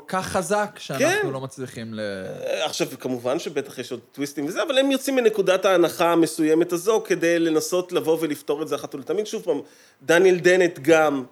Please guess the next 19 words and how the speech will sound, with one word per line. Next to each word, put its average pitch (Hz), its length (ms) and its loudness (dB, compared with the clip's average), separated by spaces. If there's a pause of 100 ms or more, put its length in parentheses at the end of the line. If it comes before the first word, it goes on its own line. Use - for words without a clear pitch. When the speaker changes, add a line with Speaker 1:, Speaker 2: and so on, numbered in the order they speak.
(420)
Speaker 2:
אה, 135 280 6 (100)
תומך 147 360 4
בדבר 127 480 -2
הזה. 143 440 -4 (720)
אה, 131 240 2
הוא 131 100 0
רואה 147 140 2
את 165 80 2
זה 180 60 -8
בתור 160 340 -2
אינטרפייס 190 680 -4
כזה, 120 580 -4
בעצם 139 240 -6
Speaker 1:
מהמם. 131 100 -4
Speaker 2:
התודעה 131 260 -4
שלנו 139 180 -6
זה 127 120 -10
אינטרפייס, 156 460 -12
ו-, 147 280 -2